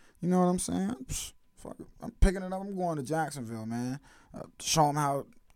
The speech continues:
I'll take over Florida one way or another, damn it. That's what I would do. But yeah, man, some good, uh, some good, good head coaching vacancies. And he's four and two against Bill Belichick, bro.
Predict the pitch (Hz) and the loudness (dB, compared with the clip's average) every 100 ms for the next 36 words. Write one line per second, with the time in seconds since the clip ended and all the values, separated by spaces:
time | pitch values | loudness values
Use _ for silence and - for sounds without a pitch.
0 | - 139 - 165 147 135 143 139 139 123 | -12 -10 -6 -6 -6 -8 -8 -6 -6 -4
1 | 160 139 113 107 101 107 104 101 110 131 | -4 -4 -4 -6 -6 -6 -8 -6 -4 -4
2 | - - - - - - - - 104 131 | -6 -14 -20 -20 -20 -12 -8 -4 0 0
3 | 101 95 98 107 - - - - - 120 | 0 -4 -8 -10 -20 -20 -20 -14 -2 2
4 | 151 147 127 135 139 - 113 113 131 139 | 4 4 4 0 -2 -4 -6 -2 2 2
5 | 143 143 143 - - - 107 113 139 143 | 2 0 -2 -4 -12 -14 -10 -6 -4 -4
6 | - - - 135 151 151 - 156 120 110 | -6 -10 -6 2 2 2 -2 -6 -6 -10
7 | 117 110 95 - - 139 180 - 170 185 | -12 -14 -20 -20 -12 -6 -4 -4 -4 -6
8 | 160 117 - 147 110 - 110 117 107 113 | -6 -8 -4 -4 -6 -12 -14 -14 -14 -14
9 | 120 104 107 95 - - - - | -14 -14 -16 -18 -20 -20 -20 -20